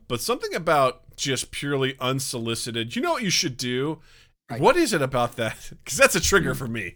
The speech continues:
Speaker 1: big time.
Speaker 2: It really is. 'Cause the thing is, it's taken me a long time to realize that it's okay to not know. It's okay to say, "You know what? I don't know about that.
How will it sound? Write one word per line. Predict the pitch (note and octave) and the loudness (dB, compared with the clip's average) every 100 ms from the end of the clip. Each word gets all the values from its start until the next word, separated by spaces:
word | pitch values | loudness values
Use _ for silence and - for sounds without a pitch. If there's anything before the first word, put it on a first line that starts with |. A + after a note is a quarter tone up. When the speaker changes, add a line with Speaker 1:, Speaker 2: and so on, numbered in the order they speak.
| - | -10
Speaker 1:
big | B2+ A2+ | -8 -8
time. | F#2+ G#3 | -2 -2
Speaker 2:
It | |
really | A3 D4 C#4+ C#4+ | 0 -2 -2 -2
is. | G3 - - | -4 -8 -2
'Cause | A3+ G3+ | -2 0
the | A3 | -4
thing | - B3+ | -4 -4
is, | A#3+ | -4
it's | F#3 E3+ - | -6 -8 -6
taken | A#3+ B3+ G#3 | -8 -6 -6
me | F#3+ | -4
a | |
long | C#3 C#3 C#3+ | -2 -2 -4
time | - C#3+ A#2+ | -4 -4 -4
to | G#2+ | -2
realize | B2 A#2+ G#2+ A2 - | 0 2 -2 -4 -6
that | B2 A2+ | -6 -4
it's | D#3 C3+ - | -4 -4 -2
okay | C#3 D3+ - - C3 C3 D3+ F3+ _ _ - | 0 0 -4 -4 -2 0 -2 -8 _ _ -6
to | D#3 | -4
not | C#3 B2+ B2 B2+ - _ | -2 0 0 -2 -6 _
know. | - A#2 G2+ F2+ - _ _ _ _ _ _ _ | -8 -6 -4 -8 -14 _ _ _ _ _ _ _
It's | D3+ D3 | -4 0
okay | F#3+ F#3 G3 | 2 2 2
to | E3 | -2
say, | D3 D3 | 0 -2
"You | B2+ C#3 | -2 -2
know | D#3 | -2
what? | F3+ F3+ - | -2 -4 -6
I | C3+ | -4
don't | D3+ C#3+ | -2 -2
know | C#3 | -2
about | A#2+ A2 - | -4 -6 -8
that. | G2 | -12